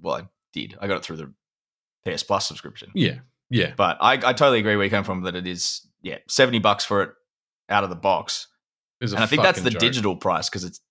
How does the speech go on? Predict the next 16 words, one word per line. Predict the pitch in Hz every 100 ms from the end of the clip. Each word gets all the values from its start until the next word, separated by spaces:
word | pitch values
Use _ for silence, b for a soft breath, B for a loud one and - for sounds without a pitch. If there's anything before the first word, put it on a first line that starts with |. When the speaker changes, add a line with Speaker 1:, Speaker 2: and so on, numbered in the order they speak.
| _ 104
Speaker 1:
I'm | 101 90 _
pretty | 131
sure | 127 113
it's | 92
more | 104 101 92
at, |
like, | 90 80 -
E | 92
B. | 80 64 60 _ _ _ _ _ _ _ _ _ _
Speaker 2:
I | 208
Speaker 1:
I | 254
think | 262
Speaker 2:
thought |
Speaker 1:
it | 185
Speaker 2:
it |
was, | 127 127